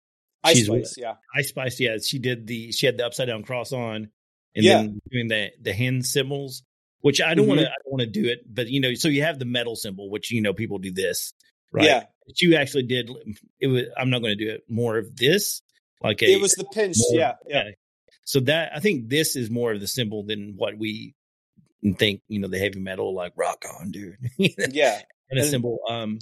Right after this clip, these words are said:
Speaker 2: and she did it,
Speaker 1: Mm-hmm.
Speaker 2: like, in a certain way and then, like, did something to this effect and then said something. I don't know. I just think that it's a total, like, some sort of, um, <sighs> I don't, I don't know if it's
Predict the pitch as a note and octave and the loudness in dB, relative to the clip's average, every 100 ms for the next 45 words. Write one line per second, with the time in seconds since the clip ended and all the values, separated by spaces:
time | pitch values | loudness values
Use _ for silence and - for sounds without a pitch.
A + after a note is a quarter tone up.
0 | _ - A#2 - D#3 D3 C#3+ C3 C3 A#2+ | _ -6 -2 0 2 4 6 4 0 -4
1 | A#2+ - C#3+ C3+ C3 C3 B2 B2 B2 A2+ | -6 -6 -4 0 0 0 -2 -6 -4 -4
2 | G2 C3 A2 - _ - C3+ A#2+ A#2+ A2 | -4 -8 -10 -16 _ -2 0 0 -2 -4
3 | A2+ - _ _ - A#2 A#2 A2 - G#2+ | -8 -16 _ _ -8 -2 -2 0 0 0
4 | G2+ A2 G2 G#2 G2+ - A2+ G#2 G#2+ G2 | 0 -4 -4 -4 -2 0 0 -2 -8 -8
5 | G#2 G2 G#2+ G2+ G2+ G2 G2+ C3 - A#2+ | -8 -8 -6 -8 -8 -12 -8 -6 -2 -2
6 | - G2+ - _ _ _ _ _ _ _ | 0 -4 -8 _ _ _ _ _ _ _
7 | _ _ - - A2+ G2+ G2 - A#2 A2+ | _ _ -4 0 2 2 -2 -4 -4 -2
8 | G#2 G#2+ G#2 G#2 A#2 G2 G2 _ _ - | -4 -8 -14 -12 -8 -6 -6 _ _ -2
9 | A2+ - A2+ G#2 G2 G2+ G2 A#2+ G2 G2 | 0 2 2 2 0 -4 -10 -8 -6 -4
10 | G2+ G2 G#2 G2+ - _ _ _ _ _ | -6 -4 -4 -6 -12 _ _ _ _ _
11 | - - - _ _ _ _ - - - | -20 -18 -20 _ _ _ _ -6 -4 -4
12 | - _ _ _ _ A2 B2+ B2+ - _ | -6 _ _ _ _ 2 2 2 -8 _
13 | _ A#2+ A2+ G#2+ - B2+ B2 B2 A#2+ A#2 | _ -4 -4 -6 -4 0 0 0 -2 -2
14 | A2 A2 - | -6 -10 -20